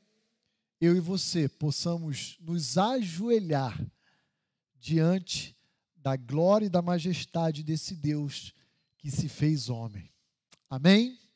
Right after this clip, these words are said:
Muito bem. Então vamos parar por aqui. Ah, vai dar onze horas já. Ah, queria abrir para alguma interação, caso algum irmão, alguma irmã queira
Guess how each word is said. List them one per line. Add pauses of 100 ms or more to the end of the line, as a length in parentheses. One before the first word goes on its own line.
(1400)
Muito
bem. (220)
Então
vamos
parar
por
aqui. (920)
Ah, (300)
vai
dar
onze
horas
já. (960)
Ah, (400)
queria
abrir
para
alguma
interação, (140)
caso (520)
algum
irmão,
alguma
irmã
queira